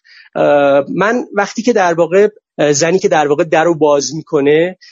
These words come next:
اگر همه چیز بی‌واسطه بود و رویدادها برای خودشون بودن، اه، من می‌تونستم ببینم که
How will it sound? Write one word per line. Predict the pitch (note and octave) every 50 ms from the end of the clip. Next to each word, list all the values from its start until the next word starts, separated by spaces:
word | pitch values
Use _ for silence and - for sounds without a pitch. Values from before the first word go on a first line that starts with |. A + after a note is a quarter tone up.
| _ _
اگر | - F#3 E3+ A3
همه | G3 D#3+ F#3+ F3 G3
چیز | - - G#3+ E3+ D#3 C#3
بی‌واسطه | D3 D#3 C3+ C#3 C#3 B2+ - D3 C3+ - D3+
بود | D3 D3 C3+
و | D3
رویدادها | D#3 D3 D#3 D#3 D3 D3 C#3+ C3+ - D#3
برای | C#3 C3+ C#3 C3+
خودشون | - - C3+ C3+ C3+ - D3+ C#3+ C3
بودن، | C#3 C#3+ D#3 F3 F#3+ G3 F#3+ - _ - - - - _ _ _ _
اه، | D3 D3+ D3 C#3+
من | D3 E3+ G#3 A3+
می‌تونستم | B3 C4 - - B3+ A#3+ - - B3 A#3
ببینم | G3+ A3+ B3 A#3 A3+ G3+ F#3+ F3 E3
که | - - E3+ D#3 D#3 D3+ C#3+ C#3